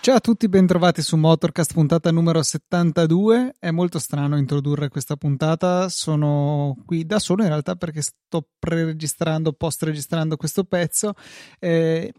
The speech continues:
non c'è nemmeno la solita ciurma, non ci sono Alberto, non c'è Matteo.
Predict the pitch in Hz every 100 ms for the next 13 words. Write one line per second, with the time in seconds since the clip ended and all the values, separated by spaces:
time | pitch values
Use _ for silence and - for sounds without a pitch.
0 | - 226 285 254 240 202 214 180 - 170
1 | 160 - 165 156 151 - 208 202 208 208
2 | 233 247 175 165 156 139 147 - 151 147
3 | 147 147 147 160 151 147 - 147 139 139
4 | 139 139 135 - 151 180 247